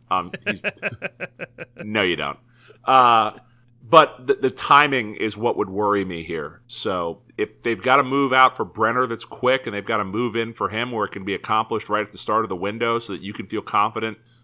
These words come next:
saying, "Okay, we're gonna roll really thin at center back for a week or so, for two weeks," sure.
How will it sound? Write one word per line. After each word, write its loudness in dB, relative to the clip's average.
saying, -6
"Okay, -2
we're -2
gonna -2
roll 2
really -4
thin -6
at -8
center -4
back -2
for -2
a -2
week -6
or -2
so, 0
for -14
two -6
weeks," -4
sure. 2